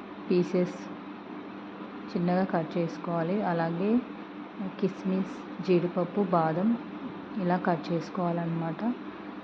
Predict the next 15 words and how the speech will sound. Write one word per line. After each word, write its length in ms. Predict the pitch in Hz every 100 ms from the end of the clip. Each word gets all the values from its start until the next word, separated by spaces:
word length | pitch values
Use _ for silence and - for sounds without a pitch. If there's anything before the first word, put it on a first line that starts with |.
| - -
బాదం 400 | 180 160 170 185
కూడా 420 | 185 180 208 254 247 - -
సన్నగా 360 | 170 165 180
అలా 160 | 180 170
కట్ 360 | 175 160 -
చేసుకోవాలి, 680 | 165 160 - 170 160 165 220 247 -
ఫ్రై 220 | 180 160 156 180
చేసుకోవాలి. 500 | 170 - 170 165 190
కొంచెం 400 | 180 160 175 156
బ్రౌనిష్ 520 | 160 160 165 156 -
కలర్లో, 440 | 160 156 156 196 226 - - - - - - - - - - - - 180
బ్లాక్ 400 | 180 165 170 -
చేసుకోకండి, 720 | 175 165 - 180 175 165 165
బ్లాక్ 460 | 185 175 160 156 -
చేయకండి 440 | 160 160 160 170